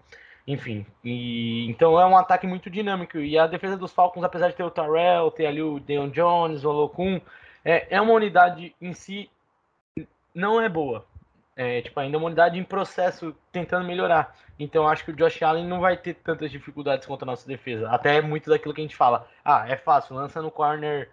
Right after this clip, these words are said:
dois, no lado contrário do Tyrell, que, pô, o cara vai <laughs> conseguir brilhar. Não vai ser o Stefon Diggs, mas vai ser um, um Gabriel Davis, um Cole Beasley, que vai voltar da covid, enfim.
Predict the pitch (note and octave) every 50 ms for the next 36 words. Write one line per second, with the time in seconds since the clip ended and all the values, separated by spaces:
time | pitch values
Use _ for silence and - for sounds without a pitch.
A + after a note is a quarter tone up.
0 | _ _ A#2+ C3 D3 F3 G3 F#3 D3+ - - C3 C#3 C#3 C#3+ C#3 C3+ C3 C3+ C3+
1 | C#3 - D#3 C3+ - C3+ C3+ C3+ C3 - - B2+ A#2 B2+ D#3 F#3+ G3+ F#3 - -
2 | _ _ _ _ _ _ _ _ _ _ _ - F3+ F3 E3+ F#3 F#3 E3 - -
3 | F#3 E3+ C3+ C3 A#2 A#2 A2 G#2 A2+ C3 C3 - - D#3 D3 D#3+ D3+ D#3+ D#3+ C#3+
4 | - - - D3+ C#3+ - - D3 D3+ D#3 C#3+ D#3 D#3+ D3+ D3 C#3+ B2 A#2+ A#2 A2+
5 | A2+ A#2+ - A#2 C3 C#3 C#3 D3 C#3+ C#3+ - D#3 C#3+ - - C3+ - - C3+ C#3
6 | C#3+ G3 G3 D#3 C3+ C#3+ C3+ B2+ B2 B2+ - D3+ D3 C#3+ C#3+ D3+ C#3 - - -
7 | - - - - C#3+ C#3 C3+ B2+ C3 C3 C3 B2+ D#3 E3+ F3 F3+ E3+ D3 C#3 C3
8 | C#3 C3 - C#3 B2+ C3+ B2+ C3+ E3 E3 C#3+ D3 D3+ C#3 - C3 B2+ B2 B2 A#2+
9 | A#2+ - A#2+ A#2 A2+ - C3 B2 B2 D3 E3+ F3 D#3+ C3+ D3 C#3 - C#3 A2+